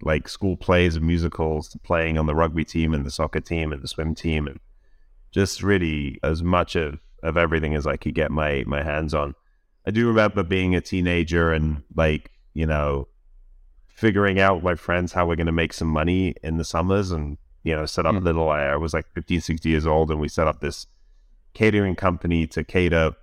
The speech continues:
Speaker 1: or bartender parties that are, that the parents were having in the summer. And I was, like, a fifteen, sixteen year old, had to pretend I was eighteen because I was serving people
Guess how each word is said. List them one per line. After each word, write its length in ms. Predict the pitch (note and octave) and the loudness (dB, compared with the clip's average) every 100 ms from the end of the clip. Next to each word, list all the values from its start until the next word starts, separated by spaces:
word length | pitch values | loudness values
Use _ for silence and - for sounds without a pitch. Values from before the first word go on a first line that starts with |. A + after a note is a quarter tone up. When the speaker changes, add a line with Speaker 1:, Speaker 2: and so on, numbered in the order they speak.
| - | -2
Speaker 1:
or 180 | D2+ D#2 | 0 0
bartender 640 | E2 F2 F2 F2+ D#2+ D2 | 2 0 2 0 0 -2
parties 460 | - E2 E2 D#2+ | 0 0 2 0
that 140 | D#2 D2+ | 0 0
are, 260 | D2 C#2+ - | 0 -2 -2
that 140 | D#2+ | -4
the 80 | D2 | -4
parents 460 | - E2+ D#2+ E2+ - | -4 -2 -2 -2 -2
were 80 | E2+ | 2
having 340 | F2 G2 G2 | 2 2 2
in 120 | E2 | 0
the 80 | D2+ | -2
summer. 420 | - D#2+ F#2 G2+ - - - - - - | -2 0 0 -4 -8 -20 -20 -20 -20 -4
And 140 | E2 | 2
I 20 | |
was, 220 | E2+ E2 E2 | 2 4 2
like, 160 | D#2+ | 2
a 160 | D#2 D2+ | 0 -2
fifteen, 420 | - G2 - F#2 | -2 -2 0 -2
sixteen 340 | - E2+ F#2 | -4 -4 0
year 120 | E2+ E2+ | 4 4
old, 160 | D#2 | 2
had 100 | E2 | 0
to 80 | - | -4
pretend 320 | - F2 E2+ | -8 -4 2
I 40 | D#2+ | 2
was 140 | D#2+ | 4
eighteen 440 | D#2+ D#2 - E2 | 0 0 0 0
because 180 | D#2 D2 | 0 -4
I 20 | |
was 120 | D#2 - | -4 -2
serving 260 | D#2+ D#2+ | -2 -2
people 500 | E2+ D#2+ E2 D2+ C#2 | -4 -2 0 0 -2